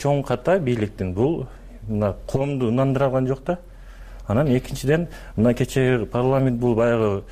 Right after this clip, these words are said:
эл өкүлдөрү жыйыны да, бул чоң маселени чечкенде, а, сөзсүз түрдө, а,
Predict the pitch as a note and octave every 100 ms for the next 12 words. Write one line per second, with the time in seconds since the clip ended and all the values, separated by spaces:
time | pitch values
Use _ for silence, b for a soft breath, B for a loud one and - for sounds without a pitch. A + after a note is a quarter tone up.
0 | B B B G2+ A#2+ C3+ C3 C3 B2 A#2+
1 | G2+ A2 B2+ E3+ A#2 F2 F#2+ - C#3 B2+
2 | A2 - A#2+ A#2 - - - A#2+ D#3 G#3+
3 | B B B B B - F#2 F#2 C#3+ C#3+
4 | - B2 A#2 C#3 D3+ D3 B B B B
5 | G2 F#2+ F#2 F2+ F2 F2